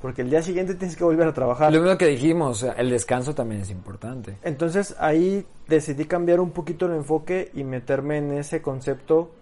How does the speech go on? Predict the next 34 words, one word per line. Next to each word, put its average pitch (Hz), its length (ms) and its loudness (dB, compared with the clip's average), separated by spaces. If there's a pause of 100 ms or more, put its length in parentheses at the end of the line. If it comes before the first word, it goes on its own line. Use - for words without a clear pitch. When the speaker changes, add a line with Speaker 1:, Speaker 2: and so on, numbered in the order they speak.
Speaker 1:
que 127 120 -6
yo 127 140 0
decía, 143 520 0
"Ay, - 260 -16
¿qué - 80 -16
tanto 165 280 -14
puede 196 200 -12
cambiar 135 380 -8
realmente 147 440 -6 (440)
comer 143 440 -2
bien, 131 300 -6
güey?". 110 160 -6 (720)
Speaker 2:
Un 101 80 -18
chingo. 120 480 -6 (180)
Speaker 1:
Sí, 233 280 -2
güey, 185 420 6
me 185 160 2
metí 180 320 0
de 233 140 2
lleno 220 340 2 (240)
con 156 240 4
un 160 200 0
nutriólogo 202 580 2
que 147 100 -4
la 127 60 0
neta 143 180 -2
está 156 160 -6
mu-, 151 340 -4 (200)
muy 156 200 -2
chingón. 151 540 -4
Les 123 180 -6
recomiendo 120 480 -2
al 127 80 -2
Rigo. 127 340 -4